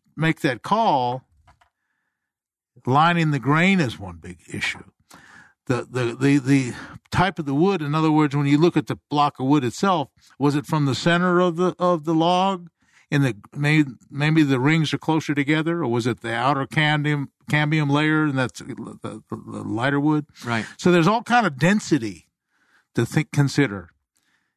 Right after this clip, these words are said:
Speaker 1: and all kind of strength, and there's just all kind of wood.
Speaker 2: What type
Speaker 1: So
Speaker 2: of wood do you make it out of?
Speaker 1: Well, butternut and walnut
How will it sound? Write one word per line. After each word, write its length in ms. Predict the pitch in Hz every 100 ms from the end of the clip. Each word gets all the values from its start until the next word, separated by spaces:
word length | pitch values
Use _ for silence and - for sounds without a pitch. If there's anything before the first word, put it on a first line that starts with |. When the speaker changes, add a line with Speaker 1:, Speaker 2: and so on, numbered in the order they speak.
| _
Speaker 1:
and 100 | 131
all 140 | 143 156
kind 260 | - 175
of 80 | 139
strength, 480 | - - 175 175 156
and 100 | 151
there's 320 | 175 190 190
just 320 | 208 190 - -
all 140 | 175
kind 200 | 175 180
of 60 | 151
wood. 200 | 180 147
Speaker 2:
What 240 | 165 110
type 180 | 113 156
Speaker 1:
So 120 | 165
Speaker 2:
of 80 | 135
wood 220 | 127 143
do 80 | 131
you 120 | 120 120
make 240 | 135 -
it 80 | 98
out 160 | 90 82
of? 240 | 85 - - - - - - - -
Speaker 1:
Well, 140 | 185
butternut 720 | 139 165 196 190 185 185 190
and 120 | 160 131
walnut 720 | 143 175 180 175 170 170